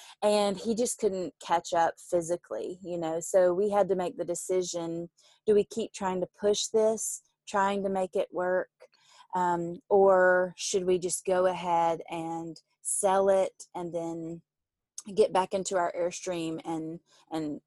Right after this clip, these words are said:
see what's next for us? So we made the decision to sell it, and we ended up living on it for four months, and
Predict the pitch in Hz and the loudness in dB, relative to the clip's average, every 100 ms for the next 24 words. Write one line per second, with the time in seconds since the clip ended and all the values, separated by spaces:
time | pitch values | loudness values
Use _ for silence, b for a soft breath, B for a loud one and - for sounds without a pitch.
0 | _ - - 180 170 - - 151 - - | _ -14 -2 2 2 0 -6 -14 -12 -12
1 | - 127 190 - 208 208 226 214 196 190 | -8 -8 -6 0 4 4 6 4 4 2
2 | 185 190 175 170 170 - 151 160 147 _ | 0 -2 -2 -6 -6 -4 -2 0 -2 _
3 | B B B 185 180 175 175 175 175 - | B B B -4 -2 0 0 -2 -4 -2
4 | 196 214 233 240 226 196 196 202 196 190 | 0 2 2 4 4 4 2 2 0 0
5 | 190 190 - 185 - 190 214 214 185 - | 0 -2 -4 -6 -2 2 2 2 -2 -4
6 | - - - b b b b 185 180 180 | -8 -10 -10 b b b b -4 -2 -2
7 | 180 | -2